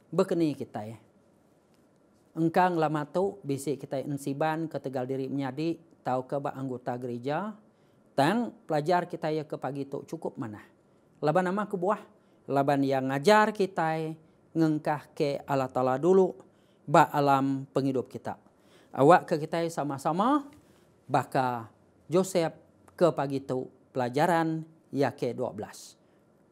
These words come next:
Petara merkat semua kita.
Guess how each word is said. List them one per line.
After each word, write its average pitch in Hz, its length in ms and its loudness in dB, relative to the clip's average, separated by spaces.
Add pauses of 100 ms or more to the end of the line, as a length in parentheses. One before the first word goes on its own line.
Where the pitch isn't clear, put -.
(140)
Petara 143 480 0 (480)
merkat 135 480 -2 (160)
semua 127 400 -6
kita. - 240 -18